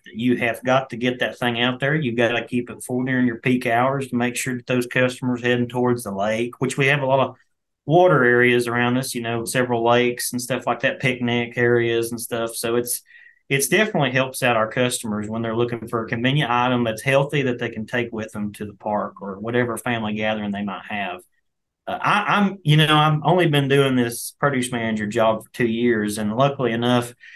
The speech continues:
we have an experienced supervisor who's able to help us a lot with, uh, merchandising in the department. And,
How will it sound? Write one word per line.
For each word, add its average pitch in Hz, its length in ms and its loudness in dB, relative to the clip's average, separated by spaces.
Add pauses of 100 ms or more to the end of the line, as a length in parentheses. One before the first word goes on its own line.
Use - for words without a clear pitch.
(160)
we 131 160 4
have 127 200 2
an 110 240 -6
experienced 135 640 0
supervisor 117 640 2
who's 117 200 -2
able 113 200 2
to 107 80 -2
help 120 240 0
us 104 160 -6
a 101 60 -6
lot 107 340 0
with, 104 360 -8
uh, 101 380 -6
merchandising 104 760 0
in 101 80 -2
the 98 80 -4
department. 104 640 -2
And, 101 320 -4